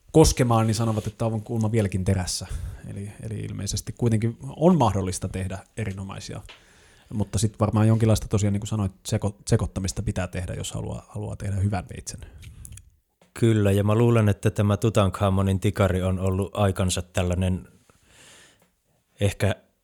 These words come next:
Speaker 2: harvinaisuus, tämmönen statusesine, kun raudan käyttö ei ollut vielä vakiintunut, se oli hyvin harvinaista, niin se on saattanut olla itse asiassa sitä haudasta löytynyttä kultaakin arvokkaampaa siihen aikaan.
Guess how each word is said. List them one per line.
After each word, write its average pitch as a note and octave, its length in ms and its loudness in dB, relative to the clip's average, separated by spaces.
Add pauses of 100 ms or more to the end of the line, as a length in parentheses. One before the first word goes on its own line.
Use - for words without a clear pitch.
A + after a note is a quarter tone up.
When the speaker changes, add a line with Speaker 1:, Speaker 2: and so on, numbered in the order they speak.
(140)
Speaker 2:
harvinaisuus, G2 1040 2
tämmönen F#2+ 360 0
statusesine, G#2 840 2
kun - 180 -4
raudan G2+ 420 4
käyttö F#2+ 480 2
ei F#2 140 4
ollut F#2 220 0
vielä G2 240 2
vakiintunut, F2 680 2
se - 140 0
oli F#2+ 160 2
hyvin G2+ 240 4
harvinaista, F2+ 720 2
niin F2+ 160 0
se G2 100 -2
on F2+ 100 2
saattanut G2 480 0
olla G2 260 2
itse F#2+ 260 0
asiassa F#2 440 0
sitä G2 360 -4 (420)
haudasta G2+ 500 0
löytynyttä F#2+ 480 0
kultaakin G2 580 2
arvokkaampaa F2 720 -4
siihen F2+ 360 -4
aikaan. F2+ 360 -8